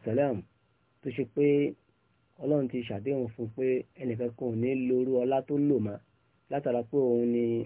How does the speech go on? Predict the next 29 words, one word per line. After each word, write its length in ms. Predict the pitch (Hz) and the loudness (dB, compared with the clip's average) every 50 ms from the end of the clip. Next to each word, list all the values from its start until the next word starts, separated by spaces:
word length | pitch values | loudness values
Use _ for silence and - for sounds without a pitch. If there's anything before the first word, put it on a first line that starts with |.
| 113 _ | -6 _
ó 140 | - - 131 | -8 -6 -4
máa 200 | 127 127 123 120 | -2 0 0 0
ń 280 | 123 127 127 127 127 123 | 0 0 0 -2 -2 -4
fi 220 | 117 - - - 120 | -6 -10 -6 -2 -2
àwọn 280 | 113 104 104 110 120 117 | 0 0 0 0 0 0
àlejànú 600 | 107 104 104 107 101 107 107 101 104 107 113 127 127 | 0 -2 -2 -4 -4 -4 -4 -4 -2 -2 0 -2 -2
ṣọ́lá. 420 | 120 - - 117 110 131 143 131 135 143 _ _ _ _ _ _ _ _ _ _ _ _ - | -4 -4 -2 0 0 0 0 -2 -4 -8 _ _ _ _ _ _ _ _ _ _ _ _ -8
So, 80 | 120 113 113 110 104 101 | -4 -2 -2 -2 -2 -4
ó 160 | - - - 120 | -6 -8 -8 -6
máa 220 | 123 120 120 123 | -4 -2 0 0
ń, 240 | 127 127 127 127 120 117 _ _ _ _ _ _ _ - | 0 0 -2 -2 -4 -6 _ _ _ _ _ _ _ -4
ó 80 | 151 131 | -2 0
máa 200 | 131 131 127 120 | 0 0 0 0
ń 100 | 135 139 - - | -2 -2 -4 -6
so 160 | - - 143 | -4 0 2
wọ́n 220 | 127 131 139 135 | 2 4 4 4
mọ́lẹ̀, 220 | 131 135 131 131 117 | 4 4 2 2 0
ó 80 | 113 | 0
lè 120 | 113 117 117 | 0 -2 -4
ṣe 200 | 117 - - - | -6 -8 -6 -4
ogun 240 | 131 123 117 127 131 | -4 -4 -2 -2 -2
tó 80 | 131 147 | -2 0
bá 100 | 139 143 | 0 2
wù 140 | 143 131 123 | 2 0 -2
fún 160 | 117 117 139 131 | -4 -4 -4 -4
wọn, 80 | 120 113 | -2 -2
èyí 100 | 113 113 | -4 -4
tó 80 | 135 127 | -2 -2
bá 100 | 127 | 0